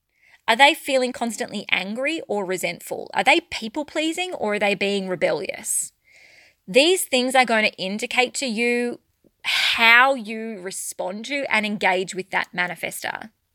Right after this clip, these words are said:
I personally have created a boundary for myself that if a manifestor is out of alignment, I am not going to engage in their space.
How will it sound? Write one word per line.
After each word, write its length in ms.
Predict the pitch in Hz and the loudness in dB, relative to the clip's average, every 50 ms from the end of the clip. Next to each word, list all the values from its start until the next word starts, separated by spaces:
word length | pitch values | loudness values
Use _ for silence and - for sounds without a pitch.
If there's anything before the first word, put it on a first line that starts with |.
| _ _ _ _ - - - - - - - - - _ | _ _ _ _ -20 -20 -20 -20 -20 -20 -20 -20 -8 _
I 340 | - 226 233 262 285 311 320 - | 6 8 10 10 10 8 6 2
personally 680 | - - - 214 196 208 - - 254 262 277 285 302 320 | -4 -12 -8 -6 -6 -6 -6 -8 -6 -6 -4 -4 -4 -6
have 240 | 330 311 233 214 - | -6 -6 -8 -8 -8
created 420 | - - 226 214 214 214 208 196 202 | -6 -4 0 2 2 2 2 0 -2
a 40 | |
boundary 520 | 175 156 - 180 190 190 196 202 214 214 208 | -4 -2 0 0 0 0 0 -2 -2 -4 -4
for 240 | - - 202 190 185 | -4 -2 -4 -4 -2
myself 840 | 190 180 - 160 - - - - 190 226 302 - - - - - - _ _ _ - - - - _ - | -2 -4 -6 -6 -6 -6 -2 0 0 0 0 -2 -4 -14 -16 -18 -18 _ _ _ -20 -20 -20 -20 _ 2
that 120 | 220 220 | 4 4
if 120 | 220 226 233 | 6 4 2
a 40 | 226 | 0
manifestor 680 | 220 220 220 214 226 269 277 - 277 277 - 277 247 226 | 0 4 4 4 4 4 2 0 -2 -2 -2 -2 -2 -2
is 100 | 220 - - | 0 0 2
out 160 | - 196 202 | 2 2 2
of 80 | 214 208 | 0 -4
alignment, 840 | 196 185 190 196 190 208 233 294 359 403 - - - - - - _ _ _ _ - | -6 -4 -4 -4 -4 -4 -4 -4 -6 -6 -8 -10 -14 -16 -16 -16 _ _ _ _ 0
I 80 | 208 | 2
am 240 | 208 208 202 202 196 | 2 2 2 0 -2
not 280 | 190 196 196 - - 190 | 0 0 0 -2 -2 -4
going 240 | 202 196 190 190 180 | -4 -2 -2 -2 -4
to 120 | - 190 | -6 -8
engage 460 | 185 180 170 185 175 170 175 170 - | -6 -4 0 0 2 2 0 -2 -4
in 120 | 190 175 175 | -6 -8 -6
their 160 | 160 - 185 | -8 -8 -8
space. 560 | - - - - - - - - - - - | -6 -4 -4 -4 -6 -6 -8 -10 -10 -10 -12